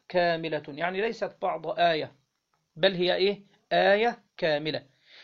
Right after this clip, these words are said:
نقول: "بسم الله الرحمن الرحيم"، وتجد مكتوب واحد في المصحف، "الحمد لله رب العالمين"، اثنين، وهكذا. قال: "ومن أسقط من الفاتحة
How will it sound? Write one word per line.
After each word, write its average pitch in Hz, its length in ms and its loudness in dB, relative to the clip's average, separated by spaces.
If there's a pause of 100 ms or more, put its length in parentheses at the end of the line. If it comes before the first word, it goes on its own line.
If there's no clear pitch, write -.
(120)
نقول: 190 180 -2
"بسم 190 260 -8
الله 190 260 4
الرحمن 190 360 -4
الرحيم"، 208 440 -8
وتجد 175 540 -6
مكتوب 156 320 -8
واحد 170 460 -2
في - 80 -20
المصحف، - 520 -14 (600)
"الحمد 196 360 0
لله 190 440 2
رب 185 200 -2
العالمين"، 185 640 2
اثنين، 160 560 -10 (380)
وهكذا. 147 480 -6 (880)
قال: 180 300 4
"ومن 185 460 2
أسقط - 640 -4 (260)
من 180 160 -2
الفاتحة 160 920 0